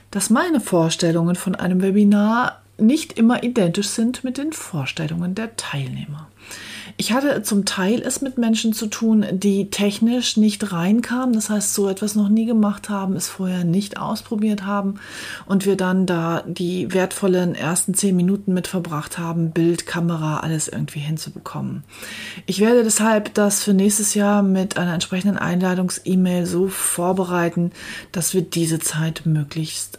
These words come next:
abkürzen. Und die zweite Erfahrung ist, dass es Teilnehmer gab, die kein Webinar erwartet haben, sondern einen Online-Vortrag. Und dazu möchte ich Ihnen heute erläutern, wie ich mir so ein Webinar vorstelle,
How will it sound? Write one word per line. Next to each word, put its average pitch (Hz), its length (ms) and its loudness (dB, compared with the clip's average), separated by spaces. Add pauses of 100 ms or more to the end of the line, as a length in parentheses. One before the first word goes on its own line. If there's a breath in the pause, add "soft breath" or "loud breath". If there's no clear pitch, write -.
(140)
abkürzen. - 840 -8 (540 loud breath)
Und 185 180 0
die 185 120 -2
zweite 208 480 0
Erfahrung 240 600 0
ist, - 380 -4
dass 190 160 0
es - 220 0
Teilnehmer 185 640 0
gab, 185 500 -4
die 190 280 0
kein 165 400 -4 (200 soft breath)
Webinar 196 1000 4
erwartet 220 580 0
haben, 202 380 4
sondern 208 500 2
einen 214 380 0 (160)
Online-Vortrag. 160 1600 -2 (480 loud breath)
Und 180 160 0
dazu 214 340 2
möchte 214 320 4
ich - 220 -8
Ihnen 175 260 -2
heute 202 300 -2
erläutern, 196 720 0
wie 180 280 -2
ich - 280 0
mir 233 180 4
so 196 120 0
ein 175 220 0
Webinar 156 440 0
vorstelle, 226 640 -2